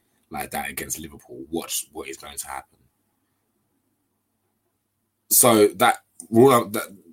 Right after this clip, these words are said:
reason number one, that's why he's gotta go. The side, the side choosing was poor. Someone should have looked at that and been like,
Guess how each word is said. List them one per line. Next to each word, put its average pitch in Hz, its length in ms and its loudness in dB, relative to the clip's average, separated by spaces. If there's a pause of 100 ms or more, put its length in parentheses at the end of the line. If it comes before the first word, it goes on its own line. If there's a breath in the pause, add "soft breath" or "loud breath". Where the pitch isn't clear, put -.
reason 120 260 4
number 107 160 2
one, 92 160 0
that's 90 160 -2
why 92 80 -4
he's 85 100 -4
gotta 78 180 -14
go. 78 220 -10
The - 80 -12
side, 82 420 -2 (120)
the - 80 -10
side 95 300 0 (240)
choosing 92 340 -2
was 87 120 -4
poor. 85 460 -4 (1000)
Someone 107 240 4
should 90 100 -6
have 95 80 -4
looked 87 160 -2
at 80 80 -4
that 80 160 -4
and 80 80 -10
been 82 160 -8
like, 78 260 -6